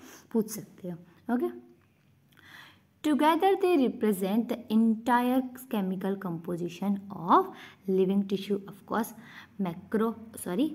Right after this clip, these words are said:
acid soluble और acid insoluble together क्या रिप्रेजेंट करेगा? पूरा केमिकल कंपोजिशन, जो, जो पूरा जो भी केमिकल्स है हमारे बॉडी में वो रिप्रेजेंट करेगा, ठीक है।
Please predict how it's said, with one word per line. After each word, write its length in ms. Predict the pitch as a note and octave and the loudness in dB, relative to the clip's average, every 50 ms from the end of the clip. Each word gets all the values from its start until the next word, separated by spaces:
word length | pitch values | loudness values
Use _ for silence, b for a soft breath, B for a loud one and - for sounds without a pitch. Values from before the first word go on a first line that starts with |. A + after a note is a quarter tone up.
| - - - | -8 -6 -4
acid 340 | F#3+ F#3 F#3 - A#3+ B3 B3 - | -4 -4 -2 -2 -2 -2 -2 -2
soluble 460 | - A#3 A3+ A3+ A#3 G#3 A#3 A#3 B3 B3 | -4 -2 0 0 2 2 0 0 -2 0
और 200 | - G#3 C4 D#4+ - - - - | 2 2 2 2 2 -4 -6 -4
acid 400 | G3 F#3+ G3 A#3 A3 - - A#3 | -4 -2 -2 -2 -4 0 4 4
insoluble 500 | B3+ B3+ B3+ B3+ G3+ F3+ E3 E3+ F3 E3 - - - - - F#3+ | 4 4 4 0 -2 -2 -2 -4 -6 -8 -10 -16 -18 -8 -4 -2
together 380 | F3+ G3 G3 F#3+ F#3 G3+ F#3+ F#3+ | 0 0 0 0 0 -2 -4 -2
क्या 120 | - F#3+ F#3+ | -4 -4 -4
रिप्रेजेंट 500 | F#3 G3+ G3 - G#3+ G3 G3+ G3+ G3+ G3+ - | -4 -4 -4 -2 -2 -2 0 0 -2 -2 -2
करेगा? 420 | G3+ G3 G3+ G3 F#3+ A#3 D4+ - - - B B B B B B B B B - | -4 -4 -4 -2 2 2 2 0 0 -8 B B B B B B B B B -4
पूरा 300 | G#3 G3 G3+ G#3 A3+ A#3 A3+ A3 | -2 0 0 2 0 0 -2 -2
केमिकल 520 | A3+ G#3 F#3+ F#3+ G3 F#3+ F#3+ G3+ G3 G3 G3 | -4 -2 -2 0 -2 -2 -2 -2 -2 -2 -2
कंपोजिशन, 800 | F#3+ F#3 E3+ E3+ E3 - F3 E3+ D#3+ E3 E3 - - F#3+ F3+ F3+ | -4 -6 -8 -8 -6 -6 -6 -6 -6 -6 -8 -8 -8 -6 -6 -6
जो, 280 | E3+ F3+ F3+ G3 A3 A#3 | -4 -2 -2 0 0 0
जो 140 | A3 A#3 A3+ - - | -2 -4 -8 -10 -4
पूरा 340 | B3+ B3 B3 C4 C#4+ D4+ | -2 0 0 0 0 0
जो 340 | C4+ G3+ - - A#3+ A#3+ C4+ | -2 -4 -2 -2 0 2 2
भी 120 | C#4 E4+ D4+ | 4 4 4
केमिकल्स 580 | - A#3+ G3+ F#3+ F#3 F#3 F#3 F3+ F#3 F#3 F#3 G3+ | 4 2 0 0 0 -2 -2 -4 -4 -4 -4 -4
है 60 | F#3+ | -4
हमारे 280 | F3+ E3+ E3 E3 E3+ | -4 -4 -4 -4 -6
बॉडी 280 | E3 E3 E3 D#3+ D3+ D#3+ D#3+ | -6 -6 -8 -8 -6 -6 -2
में 200 | G3 C#4 D#4 - B B B B B B - | -2 -2 -2 -2 B B B B B B -2
वो 100 | F#3+ G3 | 0 0
रिप्रेजेंट 540 | F#3 E3 E3 - - E3 C#3+ - - D#3+ D#3 | 0 0 -4 -6 -8 -12 -12 -10 -10 -10 -10
करेगा, 420 | - - E3 E3 - - - E3 - - _ _ _ - | -10 -10 -14 -14 -14 -16 -18 -20 -20 -20 _ _ _ -8
ठीक 140 | - G3 D#4 | -6 -2 -2
है। 100 | F#4 | -4